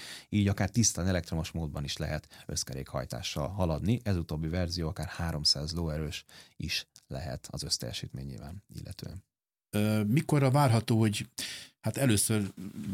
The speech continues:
Speaker 2: beleülhet valaki, magyar ember ezekben az autókba, az új Astrába és a megváltozott,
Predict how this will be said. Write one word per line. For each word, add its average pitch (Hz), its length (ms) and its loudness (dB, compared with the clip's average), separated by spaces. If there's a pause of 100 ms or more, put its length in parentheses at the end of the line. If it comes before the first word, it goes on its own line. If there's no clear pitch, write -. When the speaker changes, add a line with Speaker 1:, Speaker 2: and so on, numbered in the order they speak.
(180)
Speaker 2:
beleülhet 104 480 6
valaki, 98 500 4
magyar 104 280 6
ember 98 280 6
ezekben 95 380 4
az 95 100 6
autókba, 90 440 4
az 90 80 2
új 110 140 6
Astrába 107 380 4
és 101 160 4
a 101 220 4
megváltozott, 92 840 2